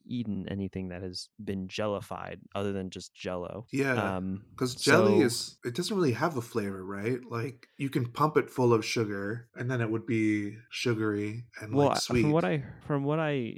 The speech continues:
Speaker 1: what I know, the Jell-O does have sugar in it, which is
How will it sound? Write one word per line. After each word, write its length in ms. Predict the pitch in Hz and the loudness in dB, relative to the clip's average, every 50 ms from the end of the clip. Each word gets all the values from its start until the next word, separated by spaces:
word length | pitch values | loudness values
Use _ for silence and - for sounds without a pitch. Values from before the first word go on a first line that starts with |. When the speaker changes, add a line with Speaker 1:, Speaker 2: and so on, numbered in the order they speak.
| - _ | -12 _
Speaker 1:
what 160 | 117 120 123 | 0 2 4
I 120 | 127 120 | 4 4
know, 540 | 110 107 110 110 104 90 87 87 90 90 - - | 4 4 2 2 2 2 2 0 -2 -4 -8 -6
the 100 | - 98 | -6 -6
Jell-O 800 | 95 - - 104 110 110 107 104 104 104 98 98 95 90 87 - - _ _ - | -6 -2 0 2 2 4 4 2 2 2 0 -2 -2 -4 -6 -8 -12 _ _ 0
does 240 | - 113 120 113 | 2 2 2 2
have 160 | - 101 92 - | 0 -6 -8 -8
sugar 300 | - - 101 98 92 87 | -8 -6 -4 -4 -4 -4
in 160 | 95 92 92 | -4 -6 -6
it, 180 | 87 87 82 - _ | -6 -8 -10 -6 _
which 180 | - 104 101 110 | 2 2 4 4
is 300 | 104 101 98 - - | 2 2 0 -4 -8